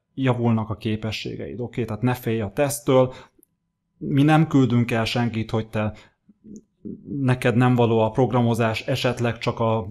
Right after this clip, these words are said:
csak a karrierváltó programban történik az, hogy amennyiben tényleg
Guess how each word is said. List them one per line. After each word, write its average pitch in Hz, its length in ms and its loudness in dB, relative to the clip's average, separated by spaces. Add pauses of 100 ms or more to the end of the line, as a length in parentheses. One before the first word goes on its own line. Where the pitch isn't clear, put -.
csak - 180 -4
a 127 80 0
karrierváltó 113 640 -2
programban 107 540 -2
történik 110 580 -2
az, 117 260 -2 (340)
hogy 113 540 -2 (200)
amennyiben 123 720 2
tényleg 120 440 0